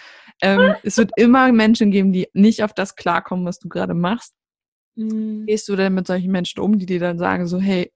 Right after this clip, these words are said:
Speaker 1: willst du nicht was Vernünftiges machen oder benimm dich doch jetzt mal?"
Speaker 2: Das ist auch Teil von der ganzen inneren Kindheilung und der Verbindung zum inneren Kind, weil wenn du das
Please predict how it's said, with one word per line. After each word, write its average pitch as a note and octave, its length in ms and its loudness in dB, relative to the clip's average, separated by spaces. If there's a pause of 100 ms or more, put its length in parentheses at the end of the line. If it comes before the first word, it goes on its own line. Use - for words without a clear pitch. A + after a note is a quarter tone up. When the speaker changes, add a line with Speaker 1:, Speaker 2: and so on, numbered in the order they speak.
(140)
Speaker 1:
willst F#3 220 -8
du F3 40 -6
nicht F3 180 -8
was F#3 120 -8
Vernünftiges F3 560 -4
machen F#3 240 -6
oder E3 140 -4
benimm F3 300 -4
dich G3+ 120 -4
doch - 180 -12
jetzt - 160 -20
mal?" F#3+ 220 -8 (2250)
Speaker 2:
Das A3 180 -2
ist C#4 140 0
auch B3 200 2
Teil A#3+ 320 2
von B3 160 -6
der A#3+ 120 0
ganzen A3+ 440 -2
inneren A3 340 -4
Kindheilung A3 680 -2
und G#3 160 -10
der G#3 100 -4
Verbindung A3 560 -4
zum G#3 160 -8
inneren G#3 320 -4
Kind, A#3+ 240 -4
weil F#3+ 160 -2
wenn G3 140 -2
du G#3 80 -12
das G#3 340 -4